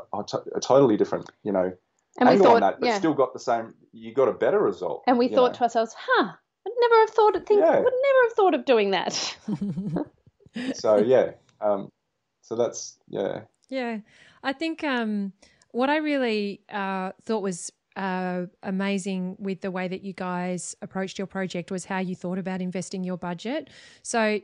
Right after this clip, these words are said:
Speaker 3: y-, I'll find that there are homeowners who have significantly more, you know, y-, you come, you came with this bucket of money that had to pay for everything.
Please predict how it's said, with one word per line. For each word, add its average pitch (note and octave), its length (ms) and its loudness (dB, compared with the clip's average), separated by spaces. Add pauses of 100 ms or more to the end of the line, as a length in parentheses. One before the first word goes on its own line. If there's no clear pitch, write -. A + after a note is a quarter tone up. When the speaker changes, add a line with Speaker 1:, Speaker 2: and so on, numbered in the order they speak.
(100)
Speaker 3:
y-, - 280 -20
I'll A3 140 -2
find B3 380 -2
that G#3+ 140 -2
there F#3+ 240 -2
are F3+ 80 -4
homeowners F#3 640 -6
who F#3+ 200 -4
have F#3 640 -4 (120)
significantly A3 720 -4
more, F#3 480 -4 (140)
you G#3+ 100 -4
know, F#3+ 80 -2
y-, F#3 240 -10 (440)
you A3+ 120 -4
come, A#3 380 0
you A3 100 -4
came A#3 220 0
with A#3+ 100 -2
this G#3 140 -4
bucket F#3 280 -6
of F3 120 -6
money E3+ 320 -6
that E3 160 -10
had - 140 -8
to F3 100 -8
pay E3+ 160 -8
for F3 160 -10
everything. F3 520 -14